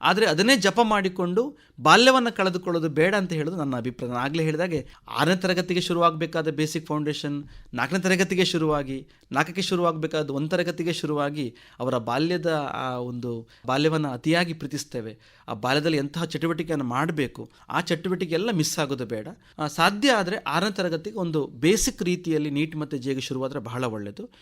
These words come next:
ಎಂಟನೇ ತರಗತಿಯಿಂದ ಸ್ವಲ್ಪ ಹೆಚ್ಚು ಮಟ್ಟದಲ್ಲಿ, ಯಾಕಂದ್ರೆ ಇವತ್ತು, ಆ, ಒಲಿಂಪಿಯಾಡ್ ಅಂತ ಎಕ್ಸಾಮ್‌ಗಳು ಹೈಸ್ಕೂಲಲ್ಲಿ ಬರ್ತಾ ಇರೋದ್ರಿಂದ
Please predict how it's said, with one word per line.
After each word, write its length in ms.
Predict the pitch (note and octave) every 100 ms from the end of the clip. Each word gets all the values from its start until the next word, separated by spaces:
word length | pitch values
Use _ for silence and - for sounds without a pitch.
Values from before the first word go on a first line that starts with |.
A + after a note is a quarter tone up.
| - _
ಎಂಟನೇ 280 | E3 F#3+ C4
ತರಗತಿಯಿಂದ 500 | A#3 G#3 F#3 F#3 F3+
ಸ್ವಲ್ಪ 380 | F3+ A#3 C4+ F3+
ಹೆಚ್ಚು 340 | D3+ D#3+ D#3+
ಮಟ್ಟದಲ್ಲಿ, 340 | D#3 C3+ A#2 A#2+
ಯಾಕಂದ್ರೆ 240 | C3 D3
ಇವತ್ತು, 480 | C#3 D3 C#3+ C#3+ C3+ - - -
ಆ, 60 |
ಒಲಿಂಪಿಯಾಡ್ 520 | B2+ B2 C#3+ D#3 D#3+ C#3+
ಅಂತ 140 | B2+
ಎಕ್ಸಾಮ್‌ಗಳು 600 | A#2+ G#2+ C#3 C3+ B2 A#2+
ಹೈಸ್ಕೂಲಲ್ಲಿ 600 | A#2+ B2 B2 - C3+ A#2+
ಬರ್ತಾ 260 | A#2 - B2
ಇರೋದ್ರಿಂದ 360 | A2 C#3 F#3+